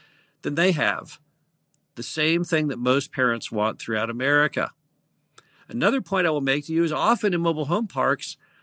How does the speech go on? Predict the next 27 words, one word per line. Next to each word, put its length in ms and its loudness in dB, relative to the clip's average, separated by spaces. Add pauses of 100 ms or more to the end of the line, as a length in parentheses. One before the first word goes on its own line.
the 140 -2
residents 800 0 (260)
are 140 -2
actually 520 2
have 240 -8
better 260 0
relationships 1040 -2 (340)
than 140 -2
their 100 0
counterparts, 680 0
perhaps 440 -2
in 60 0
more 160 2
expensive 460 -6
housing. 480 0 (840)
Harvard 260 -2
did 120 0
a 40 -2
very 280 0
long 280 0
study, 320 2
the 100 -10
longest 320 0
study 180 0
they 140 0
ever 200 2
did, 300 2